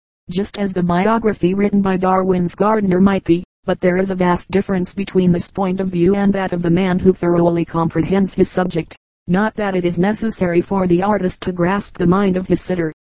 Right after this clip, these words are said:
although that is no disadvantage, but this is not his point of view. His business is with the effect of this inner man on his outward appearance,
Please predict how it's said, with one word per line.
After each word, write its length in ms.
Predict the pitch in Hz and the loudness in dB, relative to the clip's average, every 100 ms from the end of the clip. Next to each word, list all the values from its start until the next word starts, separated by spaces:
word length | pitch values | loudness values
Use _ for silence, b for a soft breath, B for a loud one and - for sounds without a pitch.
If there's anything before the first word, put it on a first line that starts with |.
| _ | _
although 320 | 180 180 175 175 | 2 4 4 2
that 200 | 170 170 | 0 -2
is 100 | 175 | 0
no 220 | 175 175 | 0 2
disadvantage, 840 | 175 - 180 180 185 175 160 - - _ _ | 0 -2 -2 0 0 -2 -6 -12 -20 _ _
but 160 | 185 - | -6 -4
this 180 | 175 | -4
is 140 | 170 170 | -2 0
not 240 | 175 208 | 0 2
his 160 | 208 - | 0 0
point 300 | 202 190 190 | -4 -4 -4
of 80 | 190 | -2
view. 400 | 180 160 151 147 _ _ _ | -2 -2 -4 -8 _ _ _
His 160 | 180 | -2
business 400 | 170 208 196 185 | 0 0 0 -2
is 120 | 202 202 | -2 0
with 160 | 196 | -2
the 140 | 180 175 | -2 -6
effect 340 | 165 190 - | -4 -4 -2
of 120 | 196 | -4
this 180 | 185 - | -4 -4
inner 220 | 190 190 | -2 2
man 260 | 175 196 185 | 2 0 0
on 180 | 196 190 | 0 0
his 160 | 175 | 0
outward 460 | 185 185 190 190 185 | 0 0 0 0 0
appearance, 540 | 175 185 180 160 - | 0 0 0 -2 -6